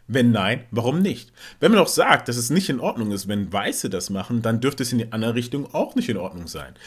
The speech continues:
Ich hatte eine Unterhaltung auf Instagram mit jemandem gehabt, als ich dieses Thema angestoßen habe,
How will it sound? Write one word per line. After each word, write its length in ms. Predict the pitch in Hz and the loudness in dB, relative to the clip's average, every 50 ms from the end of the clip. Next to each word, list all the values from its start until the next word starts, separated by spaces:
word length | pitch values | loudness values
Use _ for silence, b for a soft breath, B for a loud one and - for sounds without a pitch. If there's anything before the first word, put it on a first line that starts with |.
| B B B B B B B B | B B B B B B B B
Ich 100 | 123 120 | 0 2
hatte 180 | 202 214 214 214 | 4 6 6 6
eine 120 | 185 175 | 6 6
Unterhaltung 520 | 160 156 - 127 113 127 160 180 - 180 143 | 4 0 0 -2 2 2 2 2 2 2 0
auf 160 | 131 - - | -2 0 0
Instagram 560 | 151 196 - - - 101 95 95 87 87 87 | 0 0 2 2 0 0 0 -2 -2 -2 -4
mit 140 | 92 90 - | -6 -6 -6
jemandem 260 | 92 95 - - 82 | -6 -6 -6 -8 -10
gehabt, 380 | 80 85 82 90 107 - - - | -12 -8 -6 -6 -6 -6 -6 -8
als 100 | 95 90 | -8 -8
ich 100 | 90 - | -8 -10
dieses 180 | 90 85 - | -10 -10 -10
Thema 280 | - - 104 101 98 - | -8 -6 -4 -4 -4 -4
angestoßen 600 | 98 123 123 - - - 85 76 78 - - 76 80 | -4 -4 -6 -6 -8 -10 -10 -10 -12 -12 -14 -12 -10
habe, 180 | 101 110 - | -10 -10 -10